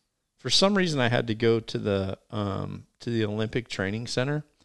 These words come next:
and I don't remember why I was at the, like, the main, the main center,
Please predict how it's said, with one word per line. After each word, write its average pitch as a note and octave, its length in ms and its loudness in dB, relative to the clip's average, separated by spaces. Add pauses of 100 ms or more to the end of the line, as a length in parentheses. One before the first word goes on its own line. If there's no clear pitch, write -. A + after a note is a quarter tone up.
(720)
and A2 100 -4
I A2 80 2
don't A2+ 320 0
remember G#2+ 540 0
why G2+ 800 -2 (100)
I G#2 140 2
was G#2 440 -4 (360)
at G#2 320 2
the, F#2 340 2 (220)
like, F#2+ 240 -2
the F#2+ 140 -2
main, F#2+ 680 -2 (500)
the G#2 120 -8
main G2+ 420 0
center, B2+ 540 0